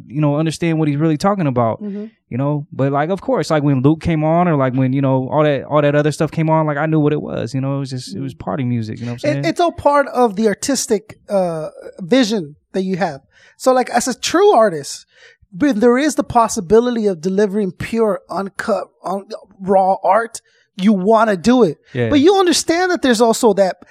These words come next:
Speaker 2: stuff that gets printed and printed, and that's nice to look at too.
Speaker 1: Right.
Speaker 2: Right? But as an artist, see, th-, and that's what I love about what you just said is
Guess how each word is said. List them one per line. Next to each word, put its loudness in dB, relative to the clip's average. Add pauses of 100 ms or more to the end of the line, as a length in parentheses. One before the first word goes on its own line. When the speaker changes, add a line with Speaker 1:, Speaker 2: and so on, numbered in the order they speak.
Speaker 2:
stuff 0
that -2
gets -6
printed -2
and -2
printed, -2 (160)
and -2
that's 0
nice 0
to -2
look 0
at -2
too. 0
Speaker 1:
Right. 0
Speaker 2:
Right? 2
But 2
as 0
an 0
artist, 2
see, -2
th-, -10
and -8
that's -6
what 0
I 0
love 2
about -2
what -8
you -8
just -6
said 4
is 0